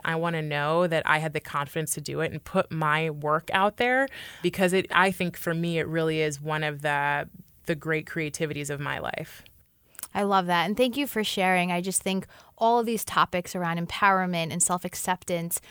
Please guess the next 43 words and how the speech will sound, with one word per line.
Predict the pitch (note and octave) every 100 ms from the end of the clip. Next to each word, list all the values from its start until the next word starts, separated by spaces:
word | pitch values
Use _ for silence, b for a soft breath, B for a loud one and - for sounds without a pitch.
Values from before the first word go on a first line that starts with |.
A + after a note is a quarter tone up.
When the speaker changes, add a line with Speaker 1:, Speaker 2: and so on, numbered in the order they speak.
| B
Speaker 2:
really | A3 C4 B3
come | A#3 G3
hand | F#3 F3
in | F3
hand | E3+ F3+ E3+ E3+ - B -
as | F#3+ F#3
we |
connect | F3 F#3+ E3+ E3
to | F3
the, | E3 D#3+
the | -
different | E3 E3 D#3+ -
in-day | E3+ E3 E3
themes. | - E3+ D#3+ F3 -
Speaker 1:
Mm. | F3+ F3+ F3
Speaker 2:
Um, | F3+ F#3 F#3 -
so | C4
as | A#3+ C#4+
always, | C4+ A3+ A3+ A3+
we | A3
wanna | A3+ A3
leave | G#3+ G3+ G3 -
our | F3+ F#3 F#3+
listeners | F#3 - F#3+ F3+ F3
with | F#3 F3+
a |
question. | F#3 - D#3+ - F3+ F#3+ B3+ B B B _
And | A3+ A3+ A3+ -
the |
question | - D#4+ D#4+ F#4 E4+
is, | A3 G#3+ G#3 - b b b b
what | - G#3 D#4 - -
can | C#4+ B3+
you | G#3 A3 A#3
do | G3 F#3+ F3 F3+ A#3 - -
to | - A3 G#3 G3+ -
bring | B3 C#4
creativity | C#4 C4+ A#3 - G3 G3 G3 G3 - -
into | G3+ F#3+ G#3+
your | G3 F#3 F3
day-to-day | F3 D#3+ E3 D#3+
life? | D#3 G#2+ - - -
Speaker 1:
Mm-hmm. | E3+ F3 F3+